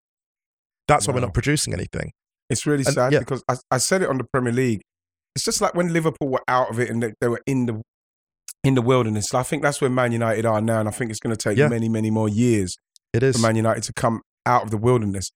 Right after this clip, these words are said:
Speaker 2: It's not the same without them.
Speaker 1: And, and do you know I mentioned the coaching? Because I wanted
Speaker 2: Go
Speaker 1: to
Speaker 2: on.
Speaker 1: just put a pin,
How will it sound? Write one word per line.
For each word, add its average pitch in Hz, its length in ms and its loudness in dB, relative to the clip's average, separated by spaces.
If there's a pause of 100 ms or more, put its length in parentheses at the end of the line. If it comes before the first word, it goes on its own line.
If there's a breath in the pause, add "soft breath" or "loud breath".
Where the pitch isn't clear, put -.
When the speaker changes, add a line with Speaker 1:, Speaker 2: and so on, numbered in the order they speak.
(280)
Speaker 2:
It's 147 140 0
not 180 140 0
the 151 60 -6
same 143 460 0 (100)
without 120 340 2
them. 107 120 2
Speaker 1:
And, 82 60 -18 (300)
and 123 80 0
do 127 40 4
you 127 40 0
know 165 120 6
I 165 60 6
mentioned 160 340 2
the 147 60 2
coaching? 135 580 0
Because - 360 0
I 120 40 6
wanted 127 280 2
Speaker 2:
Go - 40 6
Speaker 1:
to 117 60 4
Speaker 2:
on. 110 40 2
Speaker 1:
just 110 140 -4
put - 180 0
a 113 60 -4
pin, 139 300 2